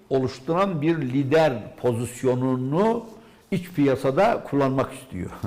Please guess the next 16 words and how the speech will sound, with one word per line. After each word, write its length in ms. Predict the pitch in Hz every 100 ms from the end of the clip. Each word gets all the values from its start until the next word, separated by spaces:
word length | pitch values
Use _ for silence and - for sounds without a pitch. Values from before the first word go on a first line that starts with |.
| - - - 139
Ne 120 | 160
kadar 260 | 139 135 -
fayda 280 | 120 120
sağlar 480 | 117 104 113 208 147
bilmem. 300 | 120 104 98 - - - - - -
İşte 160 | 135 -
Ukrayna, 800 | 156 - 156 156 143 135 117 95 - - - - - -
bilmem 480 | 120 131 135 131 123 120 113
Rusya 800 | 180 175 - - 131 120 107 104 - - _ -
savaşına 840 | - 147 156 - 131 127 151 220 - - - _ - - - - -
müdahil 520 | 185 202 185 190 170 120 -
olmaya 460 | 127 123 123 117 -
çalıştılar. 640 | 101 95 - - 92 98 - -
Oldular 500 | 175 160 156 151 135
yerine 380 | 123 117 107 104
göre. 300 | - 95